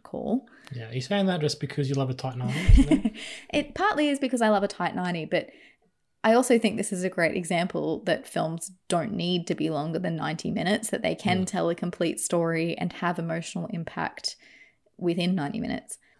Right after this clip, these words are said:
Speaker 2: And I think that's a great thing about films, and I think that is somewhat forgotten in the age of streaming, where we want, for some reason, eight or ten hours of a story,
Speaker 1: Yes.
Speaker 2: you know, in terms of a, you know, a series.
Speaker 1: Series.
Speaker 2: You don't need that necessarily for everything.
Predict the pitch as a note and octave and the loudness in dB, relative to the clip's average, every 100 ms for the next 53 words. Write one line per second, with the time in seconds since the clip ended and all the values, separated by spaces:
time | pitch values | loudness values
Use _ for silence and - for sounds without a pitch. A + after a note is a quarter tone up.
0 | - A#2+ C#3 A3 G3 D3 C3+ C3 C#3+ B2+ | -6 -4 -2 0 0 2 2 2 0 0
1 | B2 - C#3+ C3+ A#2+ A#2 - C3 B2+ - | -2 0 2 2 0 -2 -2 -4 -4 -12
2 | - _ _ _ A#2+ A#2 - D#3 D3 - | -20 _ _ _ -8 -6 -4 -2 -2 -4
3 | A#2+ C3+ C3 A#2+ A#2 A#2 A2+ G#2+ - A#2+ | -4 -2 -2 -2 -2 -2 -4 -6 -2 0
4 | A#2+ A2+ G#2+ G#2 G#2+ G#2+ G#2+ - _ _ | 0 0 0 -2 -4 -4 -4 -8 _ _
5 | _ - A2 G#2+ A2 A2 G#2 G#2 F#2 _ | _ -10 -6 -2 0 0 0 -4 -8 _
6 | _ _ _ _ - _ - A2+ A#2+ A2 | _ _ _ _ -20 _ 0 0 2 0
7 | - _ _ - A#2 A2 A2 A2 A2 A2+ | -2 _ _ -2 0 0 -2 0 2 2
8 | A2 A2 A2 A2 - - - A#2+ A#2+ A2 | 0 0 0 0 -6 -20 -10 -6 -2 -2
9 | G#2 G#2 F#2+ _ G#2 - - G2+ G#2+ F#2+ | -2 -4 -8 _ -10 -8 -6 -6 -6 -4
10 | A2+ G#2 G#2 G2+ G2 _ _ B2 A#2+ A#2 | -4 -2 -4 -6 -8 _ _ -14 -10 -10
11 | G#2+ G#2+ - - - A#2 G#2 F#2 F2+ - | -8 -12 -14 -10 -4 -2 -2 -2 -6 -8
12 | _ - C3 F#3 F#3+ G2+ - - - B2 | _ -4 0 2 2 -2 -10 -18 -14 -10
13 | - F3+ A2 A#2 C3 C#3 G2 | -4 -2 0 0 -2 -2 -8